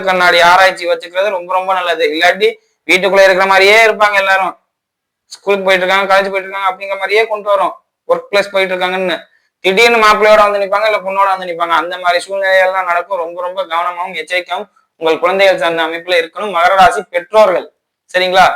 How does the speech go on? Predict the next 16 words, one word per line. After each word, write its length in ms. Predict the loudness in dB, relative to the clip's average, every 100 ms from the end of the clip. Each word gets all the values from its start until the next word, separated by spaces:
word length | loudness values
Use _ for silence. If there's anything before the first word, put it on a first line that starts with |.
| -4 -18 _ -2
அதே 100 | 2 4
மாதிரி 160 | 4 4
மகர 180 | 6 8 8
ராசினருக்கு 480 | 6 4 0 -2 -4
இந்த 100 | -4
நேரத்துல 240 | -4 -4 0
காதல் 280 | 2 2 0
சக்சஸ் 260 | -4 -4 0
ஆகிறதுக்கு 300 | 0 -2 -2
வாய்ப்பு 260 | -2 -2 -10
ரொம்ப 160 | -4 -2
அதிகம். 260 | -2 -6 -12 _ _ _ -8
நான் 140 | -6
உங்களுக்கும் 380 | 0 0 0 -2 -4
பேசுறேன், 260 | -4 -4
உங்க 120 | -4